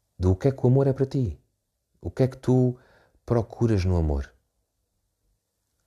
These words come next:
E a espera, como eu te disse, e a espera aqui é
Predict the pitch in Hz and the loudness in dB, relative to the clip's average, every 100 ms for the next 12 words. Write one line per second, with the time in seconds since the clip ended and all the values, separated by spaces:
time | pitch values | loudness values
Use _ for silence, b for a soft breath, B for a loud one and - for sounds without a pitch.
0 | - 131 156 165 - _ _ _ _ _ | 0 4 4 0 -6 _ _ _ _ _
1 | _ _ _ _ _ _ 117 - - 123 | _ _ _ _ _ _ -8 -6 0 2
2 | 120 113 113 110 - 101 92 - 160 170 | 2 0 -4 -4 -4 -4 -4 -4 0 0
3 | - 92 101 104 - 120 123 120 95 | 0 -2 -2 -2 -2 -2 -2 -2 -2